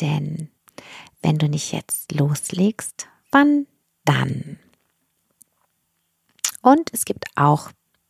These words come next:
Momente im Leben, ja, wo unsere Kinder uns, wo unsere Familie uns auch intensiv braucht und auch das ist völlig fein.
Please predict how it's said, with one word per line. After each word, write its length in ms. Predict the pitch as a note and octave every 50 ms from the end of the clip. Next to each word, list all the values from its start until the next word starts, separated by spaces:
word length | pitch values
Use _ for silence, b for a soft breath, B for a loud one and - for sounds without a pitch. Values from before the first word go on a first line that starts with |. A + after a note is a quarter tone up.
| _ -
Momente 580 | F#3+ F3+ E3+ D3 C#3 C3 C#3 C#3+ - - F#3 -
im 120 | - E3+ E3+
Leben, 460 | D#3 C#3+ C#3 C3+ C#3 - D3 C#3+ D3+ -
ja, 280 | - D3+ E3 G#3 A3+ - -
wo 60 | -
unsere 280 | - - F#3 - - F#3
Kinder 440 | - - - D3+ D3+ D#3 D3+ D#3 -
uns, 320 | - C#3+ D3 - - - B B B B B B B
wo 120 | B - -
unsere 220 | G#3+ G#3 G#3 G#3
Familie 540 | G3+ - - G#3 G#3 G#3 G3 F#3+ F3 F3 -
uns 320 | - D#3+ D#3 D3+ - - - -
auch 380 | - D3 D3+ D3+ D3+ D#3 - - B B B B B B B -
intensiv 720 | F3 F3 F3 - - - E3 D#3+ D3+ - D#3+ D#3 - - -
braucht 520 | - - C#3+ C3+ C#3 C#3 C3+ - - -
und 180 | - F3+ - -
auch 140 | D#3 -
das 300 | - - - - - - -
ist 180 | - D#3+ - -
völlig 400 | - C#3 B2+ D3 D3 D3+ - -
fein. 360 | - - - C3+ B2+ C3+ C3+